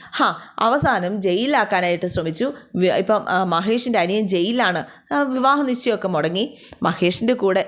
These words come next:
ഞാൻ വീണ്ടും ജീവിക്കണം എന്ന് ആഗ്രഹിക്കുന്നുണ്ടെന്ന് ഒരിക്കലും നിങ്ങൾ പറയരുത്. മഹേഷിനൊരു ഭാര്യയുണ്ട്,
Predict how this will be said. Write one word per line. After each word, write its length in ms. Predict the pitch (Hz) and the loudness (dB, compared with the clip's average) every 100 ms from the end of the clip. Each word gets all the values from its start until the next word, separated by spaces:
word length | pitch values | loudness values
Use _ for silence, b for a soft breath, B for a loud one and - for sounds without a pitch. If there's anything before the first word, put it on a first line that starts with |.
| - | 0
ഞാൻ 260 | 247 262 | 0 0
വീണ്ടും 440 | 233 247 254 302 226 | 0 0 -2 -2 -2
ജീവിക്കണം 580 | 220 240 254 277 262 254 | 0 0 0 0 0 0
എന്ന് 200 | 285 294 | 0 2
ആഗ്രഹിക്കുന്നുണ്ടെന്ന് 720 | 226 202 220 220 214 196 185 180 | 2 2 0 0 -2 -2 0 0
ഒരിക്കലും 440 | 196 - 277 277 | 0 0 0 0
നിങ്ങൾ 220 | 214 185 196 | 0 0 0
പറയരുത്. 400 | 165 160 160 147 B B B - | 0 0 0 -4 B B B -4
മഹേഷിനൊരു 520 | 185 208 226 233 214 | 0 2 2 0 0
ഭാര്യയുണ്ട്, 680 | 202 220 180 214 240 175 156 | 2 2 4 4 2 2 0